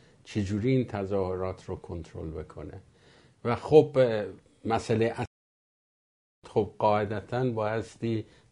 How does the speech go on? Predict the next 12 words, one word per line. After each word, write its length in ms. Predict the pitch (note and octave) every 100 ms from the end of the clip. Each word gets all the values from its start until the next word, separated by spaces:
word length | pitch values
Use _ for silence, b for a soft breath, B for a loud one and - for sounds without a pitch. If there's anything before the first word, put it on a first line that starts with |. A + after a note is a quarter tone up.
| A2
نقش 300 | G#2 - G2+
مهمی 840 | G2+ F#2+ - B2 B2 A2+ A2 G#2 b b _
در 220 | G2 G2
وقوع 420 | E2+ G2+ F2 G2+
انقلاب 580 | F#2+ F#2 E2 E2+ F#2+ G2 -
داشته 460 | F#2 E2+ - -
باشه. 340 | F2 C#2+ - D2+
حالا 280 | E2 F2 F#2+
این 260 | F#2 F#2+
نقش 260 | G2 G2+ -
رو 180 | - G2
می‌تونیم 540 | F#2 - E2+ F#2 F#2+